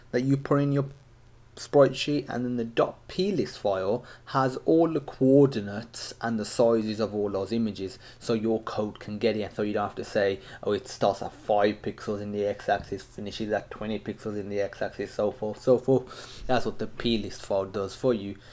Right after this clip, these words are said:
So if we were to right click, new file, go to sprite sheet,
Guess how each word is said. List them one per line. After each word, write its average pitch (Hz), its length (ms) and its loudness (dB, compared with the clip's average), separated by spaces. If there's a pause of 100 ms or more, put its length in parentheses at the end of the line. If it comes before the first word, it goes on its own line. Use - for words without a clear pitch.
(260)
So 151 240 0
if 151 160 -4
we 175 200 0
were 151 160 2
to 135 120 -8
right 135 340 2
click, - 420 -4 (760)
new 120 300 0
file, 113 560 0 (640)
go 110 140 -4
to - 140 -14
sprite 117 460 -2
sheet, 123 320 -2